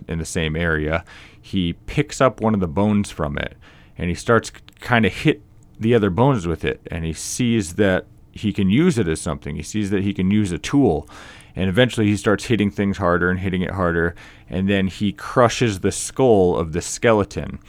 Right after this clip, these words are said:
and it flashes to scenes of these wild boars dropping dead. The next scene, we see all these monkeys eating meat and eating off of these wild boars that they've obviously killed and becoming carnivorous.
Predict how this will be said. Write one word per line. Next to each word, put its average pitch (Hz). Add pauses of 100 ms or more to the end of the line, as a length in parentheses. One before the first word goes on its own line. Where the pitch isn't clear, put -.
(380)
and 92 (240)
it 101
flashes 117
to 95
scenes 110
of 92
these 90
wild 92
boars 98
dropping 92
dead. 92 (600)
The 90
next 123
scene, 107
we 101
see 104
all 95
these 95
monkeys 92
eating 98
meat 113 (160)
and 92 (160)
eating 101 (100)
off 90
of 82
these 82
wild 85
boars 117
that 85
they've 90
obviously 82
killed 78
and 85
becoming 87
carnivorous. 87